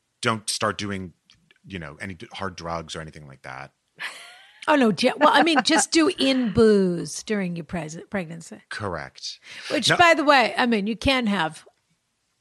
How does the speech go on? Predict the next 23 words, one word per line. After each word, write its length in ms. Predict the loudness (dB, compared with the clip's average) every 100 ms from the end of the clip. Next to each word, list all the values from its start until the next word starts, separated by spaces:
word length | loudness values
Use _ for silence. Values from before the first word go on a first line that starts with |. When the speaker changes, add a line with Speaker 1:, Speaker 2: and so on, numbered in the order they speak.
| -14
Speaker 2:
you 120 | -10
can 220 | -4 -2
have 160 | -2 -4
a 40 |
drink 280 | -8 -10 -10
or 40 | -10
two 200 | -8 -8
during 240 | -10 -12
your 80 | -10
pregnancy, 480 | -10 -10 -12 -14 -16
but 180 | -10
that's, 280 | -6 -6 -10 -16 -18 -8
that's 280 | -6 -6 -6
not 180 | -8
for 80 | -8
me 140 | -12 -10
to 80 | -12
recommend 480 | -14 -14 -18 -18
to 60 | -16
people. 320 | -14 -14 -16 -20 -18 -8 2
Okay, 300 | 2 4 0 0
listen. 460 | 4 4 2 -6 -12 -20 -20 -20 -20 0
Now, 300 | 4 4